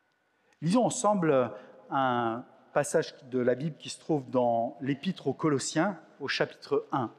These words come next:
Long, long passage, <clears throat> versets treize à vingt-deux, et qui va venir, euh, vraiment enraciner cette, euh, vérité que je viens de, de, de dire. Dieu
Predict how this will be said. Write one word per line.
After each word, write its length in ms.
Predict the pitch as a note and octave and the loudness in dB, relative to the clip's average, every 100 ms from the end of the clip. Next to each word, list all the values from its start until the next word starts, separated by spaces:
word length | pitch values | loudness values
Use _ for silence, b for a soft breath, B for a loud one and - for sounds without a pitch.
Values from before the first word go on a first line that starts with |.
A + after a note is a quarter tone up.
| _ B B B B B B - | _ B B B B B B 0
Long, 280 | F3 A#3+ | 2 2
long 280 | E3 F3 G3+ | 2 2 4
passage, 680 | F#3+ D#3+ - A#2+ G2+ - - - - _ _ - - - - | 2 2 2 0 0 -8 -18 -20 -20 _ _ -4 -4 -4 -4
<clears throat> 720 | - E3 C3+ A2 - _ _ - | 0 2 0 -4 -10 _ _ -4
versets 800 | C3 C#3+ - - E3 D#3 D3 - | -2 -2 -2 2 4 6 4 -2
treize 460 | - F#3+ G3 F#3 - - | -2 2 4 2 -2 0
à 60 | |
vingt-deux, 500 | D#3+ D#3 C#3+ B2+ G2 - B B - | 0 2 2 0 0 -8 B B -8
et 80 | B2+ | -4
qui 120 | D#3 | 2
va 120 | D3 | 2
venir, 420 | B2+ D3+ E3 D#3 | 2 -2 -2 0
euh, 220 | C3+ B2+ A2+ B B | 2 2 0 B B
vraiment 400 | B2+ D3 D#3+ D#3 - | -4 0 0 -2 -2
enraciner 680 | E3+ D#3 D#3 - D#3 D#3+ E3 | -2 0 -2 -4 -6 -4 -4
cette, 400 | - C#3 - C#3 | -2 -4 -4 -4
euh, 260 | B2+ A#2 A#2 | -2 -2 -2
vérité 440 | C3 C3 - D#3 | -4 -4 -6 -8
que 160 | - A#2+ | -4 -4
je 120 | A2+ | -4
viens 200 | B2+ C3 | -6 -4
de, 240 | A#2+ A2+ B B B B C#3+ | -2 -2 B B B B -20
de, 520 | A2 A#2 G#2 G2 G2 G2 _ _ _ | -16 -10 -8 -8 -14 -20 _ _ _
de 120 | G#2 G#2 | -20 -18
dire. 480 | A#2+ B2 G2 - _ _ _ _ _ b b b b b b b _ _ _ _ | -10 -8 -8 -12 _ _ _ _ _ b b b b b b b _ _ _ _
Dieu 600 | G#2 G2+ D#3 G3+ B3+ - | -14 -2 2 2 0 -12